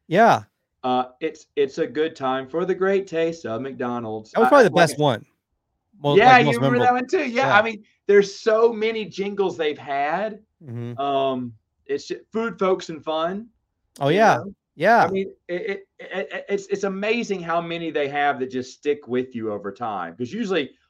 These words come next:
Speaker 2: uh, a company is lucky enough to get one that sticks out.
Speaker 1: Mm-hmm.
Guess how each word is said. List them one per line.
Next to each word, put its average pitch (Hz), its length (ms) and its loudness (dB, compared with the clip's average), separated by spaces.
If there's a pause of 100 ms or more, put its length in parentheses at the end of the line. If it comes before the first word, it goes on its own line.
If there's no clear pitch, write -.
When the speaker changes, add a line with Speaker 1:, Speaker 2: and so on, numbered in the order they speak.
(160)
Speaker 2:
uh, 131 500 -2 (520)
a 120 100 -6
company 180 460 -6
is 117 160 -4 (140)
lucky 165 340 0
enough 143 160 -6
to - 80 -20
get 127 220 -4
one 110 420 -2
that 87 120 -16
sticks - 340 -12
out. 85 280 -10 (140)
Speaker 1:
Mm-hmm. 120 360 -8